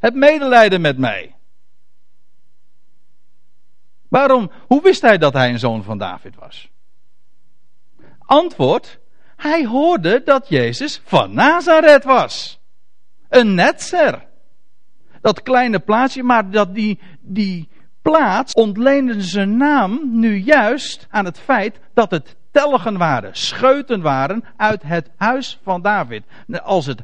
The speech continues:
huis van David weliswaar inmiddels geen koningshuis meer zou zijn, het zou een afgehouwen tronk zijn, maar de nazaten hadden zich ergens gevestigd en ze hadden zich genoemd. Na-, ze, ze noemden zich Nazareners. Waarom?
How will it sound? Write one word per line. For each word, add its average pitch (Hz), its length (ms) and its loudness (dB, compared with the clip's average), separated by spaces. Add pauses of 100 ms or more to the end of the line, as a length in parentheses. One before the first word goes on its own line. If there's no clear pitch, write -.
(120)
huis 214 400 2
van 127 260 -2
David 208 440 0
weliswaar 135 580 0
inmiddels 131 640 -4 (400)
geen 131 440 -2
koningshuis 196 760 0
meer 220 220 -2
zou 208 200 0
zijn, 226 220 -2
het 247 140 -4
zou 127 200 0
een 123 100 -8
afgehouwen 107 680 -6
tronk 208 300 0
zijn, 214 260 -4 (160)
maar 196 420 0 (180)
de 131 140 0
nazaten 240 800 -2
hadden 175 260 -4
zich - 200 -10
ergens 131 440 -6
gevestigd 226 580 -6 (160)
en 311 140 -6
ze 254 100 -6
hadden 226 260 -4
zich 151 360 -6 (360)
genoemd. 220 640 -2 (460)
Na-, 247 180 6
ze, - 180 -6
ze 254 180 -6
noemden 254 280 -2
zich 160 140 -4
Nazareners. 147 840 -2
Waarom? 240 400 2